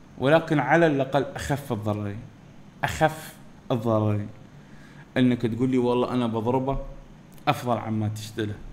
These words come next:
ان تقول لي والله انا بصفعه كف احسن عما تطعنه، اما ب-، بتقول لي والله انا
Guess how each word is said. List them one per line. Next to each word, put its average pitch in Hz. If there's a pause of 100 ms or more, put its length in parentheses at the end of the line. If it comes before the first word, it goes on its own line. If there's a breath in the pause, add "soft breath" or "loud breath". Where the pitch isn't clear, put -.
(600 loud breath)
ان 127
تقول 127
لي 131
والله 127
انا 127
بصفعه 117
كف 127 (600)
احسن -
عما 110
تطعنه، 107 (760 loud breath)
اما 139
ب-، 127
بتقول 127
لي 139
والله 135
انا 139